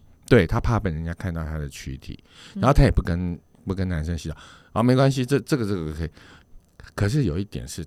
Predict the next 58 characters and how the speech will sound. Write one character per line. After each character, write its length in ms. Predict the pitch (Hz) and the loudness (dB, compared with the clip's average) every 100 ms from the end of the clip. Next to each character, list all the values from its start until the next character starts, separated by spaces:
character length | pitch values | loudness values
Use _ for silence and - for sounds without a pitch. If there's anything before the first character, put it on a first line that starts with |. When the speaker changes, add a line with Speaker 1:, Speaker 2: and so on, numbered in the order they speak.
| - | -8
Speaker 1:
她， 320 | - 95 92 | -6 -4 -4
我 180 | 92 69 | -4 -6
没 120 | 71 | -8
有 100 | 82 - | -10 -10
办 180 | 80 64 | -10 -10
法， 360 | 64 52 50 - _ - | -12 -12 -14 -16 _ -12
Speaker 2:
嗯。 80 | 190 | 0
Speaker 1:
就 80 | 165 | 0
是 180 | 185 - - _ _ | 2 -4 -8 _ _
我 200 | - 92 | -4 0
一 80 | 175 | 0
直， 240 | 151 98 - _ _ _ | 0 -2 -4 _ _ _
一 100 | - | 2
直 140 | 170 101 | 2 2
希 280 | - - | -2 0
望 200 | 113 101 | 0 0
她 220 | 82 87 85 | -2 -4 -4
可 180 | - | -4
以， 160 | 78 62 _ - | -6 -6 _ -2
可 120 | 107 | -2
以 60 | |
接 260 | 90 180 82 | 0 -2 -4
受， 200 | 80 85 | -4 -6
Speaker 2:
嗯。 20 | 73 | -4
Speaker 1:
但 100 | 85 | -6
是 80 | |
她 180 | 78 80 | -6 -10
没 160 | 78 73 | -10 -10
做。 180 | - 64 _ _ _ _ _ _ _ _ _ _ _ - - _ _ _ _ - | -12 -16 _ _ _ _ _ _ _ _ _ _ _ -20 -20 _ _ _ _ -8
她 140 | - | -4
没， 280 | 90 87 85 _ | -4 -4 -6 _
她 140 | 87 95 | -6 -4
没 140 | 87 | -4
办 140 | 78 80 | -6 -6
法 100 | 71 | -6
让 160 | 71 | -8
我 80 | 65 | -8
舔 240 | - - - | -10 -12 -12
她， 140 | - - _ | -16 -18 _
舔 180 | - 67 | -10 -8
她 220 | 71 69 | -6 -8
最， 180 | - - | -8 -14
Speaker 2:
哦。 520 | 151 151 151 156 156 | -10 -10 -10 -10 -10
Speaker 1:
舔 160 | 147 69 | -6 -6
她 160 | 71 | -4
的 100 | 78 | -6
阴-， 200 | 71 71 76 _ - | -6 -8 -12 _ -10
阴 180 | 80 | -8
道、 260 | 78 78 76 | -6 -6 -6
阴 200 | 73 76 | -6 -8
唇、 280 | - - 69 | -4 -4 -4
阴 180 | 69 71 - | -6 -8 -8
蒂 120 | 71 | -8
这 160 | - | -8
一 80 | 69 | -8
些 140 | 67 73 | -8 -8
地 200 | 71 65 | -10 -12
方。 180 | 62 | -14